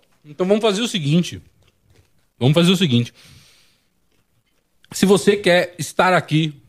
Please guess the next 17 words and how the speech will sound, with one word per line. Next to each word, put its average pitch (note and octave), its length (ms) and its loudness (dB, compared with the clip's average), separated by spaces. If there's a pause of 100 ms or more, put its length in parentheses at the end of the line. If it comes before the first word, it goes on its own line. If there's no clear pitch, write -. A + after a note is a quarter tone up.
(640)
no C3+ 160 4
episódio, C#3+ 580 2
<laughs> G#3 40 0
a E3 60 2
gente C3+ 200 -4
tá D#3 140 0
fazendo D3 240 0
isso E3 140 2
ao B3+ 100 4
vivo, E3+ 220 0
foda-se, D3+ 420 2
depois D#3 320 2
vai F#3 120 0
dar E3+ 120 0
mó G3 140 2
B G#3+ 140 2
O. D#3 120 2